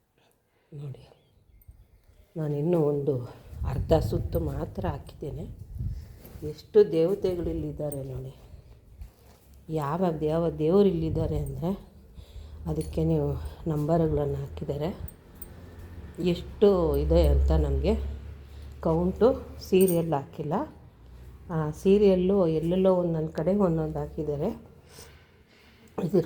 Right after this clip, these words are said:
ಪ್ರಕಾರ ನಾವು ನೋಡ್ತಾ ಇದ್ದೀವಿ. ಇಲ್ಲಿ ಐನೂರೈದು ಇದೆ. ಇನ್ನು ಮುಂದೆ ನೋಡೋಣ. ಐನೂರೈದು ದೇವಸ್-, ದೇವತೆಗಳು ಇಲ್ಲಿದ್ದಾರೆ.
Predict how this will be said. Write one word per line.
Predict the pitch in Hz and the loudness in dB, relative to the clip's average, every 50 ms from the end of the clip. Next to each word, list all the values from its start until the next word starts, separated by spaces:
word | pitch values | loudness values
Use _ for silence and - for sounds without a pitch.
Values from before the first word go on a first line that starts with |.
| - - | 0 -2
ಪ್ರಕಾರ | 160 143 - - 170 170 175 170 160 160 | -2 -2 2 2 2 4 4 4 4 4
ನಾವು | 151 147 143 143 143 | 4 2 2 2 2
ನೋಡ್ತಾ | 147 160 - - 160 151 143 | 0 0 0 0 0 0 0
ಇದ್ದೀವಿ. | 139 139 143 147 180 277 262 - - - - - - _ _ _ _ _ _ _ _ _ _ _ _ - - | 0 -4 -2 2 2 2 2 0 -8 -18 -20 -20 -20 _ _ _ _ _ _ _ _ _ _ _ _ -8 -6
ಇಲ್ಲಿ | 156 156 156 151 | -4 0 2 2
ಐನೂರೈದು | 160 175 180 180 175 170 147 151 175 175 175 156 147 | 4 6 6 4 4 4 2 2 2 2 2 2 0
ಇದೆ. | - 131 202 233 214 - - _ _ _ _ _ _ _ _ _ _ _ _ _ _ _ _ _ _ _ _ - | 0 -2 -4 -4 -6 -10 -16 _ _ _ _ _ _ _ _ _ _ _ _ _ _ _ _ _ _ _ _ -4
ಇನ್ನು | 180 180 180 185 185 180 170 | 0 2 4 4 4 4 2
ಮುಂದೆ | 165 165 165 170 170 160 160 151 | 2 0 0 0 0 0 -2 -2
ನೋಡೋಣ. | 147 143 139 139 139 151 214 269 - - - _ _ _ _ _ _ _ _ _ _ _ _ _ _ _ _ _ _ _ _ _ - | -4 -4 -4 -4 -4 -4 -6 -8 -10 -16 -20 _ _ _ _ _ _ _ _ _ _ _ _ _ _ _ _ _ _ _ _ _ -4
ಐನೂರೈದು | 180 190 185 190 190 180 170 170 165 165 170 170 170 156 - | 0 2 4 4 4 4 2 0 0 -2 -2 -2 -4 -4 0
ದೇವಸ್-, | 156 156 160 156 - - - 156 156 | 0 0 0 -2 -6 -14 -12 -6 -4
ದೇವತೆಗಳು | 160 175 180 175 180 - 165 160 165 160 165 175 175 165 | -2 -2 -2 -2 -2 -2 -2 0 0 2 2 2 2 0
ಇಲ್ಲಿದ್ದಾರೆ. | 151 147 147 143 147 139 139 143 160 | 0 0 -2 -2 0 0 0 0 -2